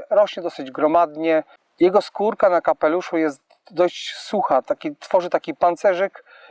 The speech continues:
którego nie da się ściągnąć jak u innych maślaków. Jest to maślak o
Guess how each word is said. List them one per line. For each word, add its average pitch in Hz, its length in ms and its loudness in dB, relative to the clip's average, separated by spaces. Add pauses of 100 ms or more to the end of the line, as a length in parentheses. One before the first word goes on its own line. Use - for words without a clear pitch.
(160)
którego 196 380 2
nie 190 220 2
da 143 140 2
się 135 280 -4 (180)
ściągnąć 175 600 -2
jak 151 160 4 (100)
u 190 100 -8
innych 160 400 -2
maślaków. 139 720 -2 (300)
Jest 214 220 2
to 220 80 6
maślak 196 480 2 (160)
o 165 220 4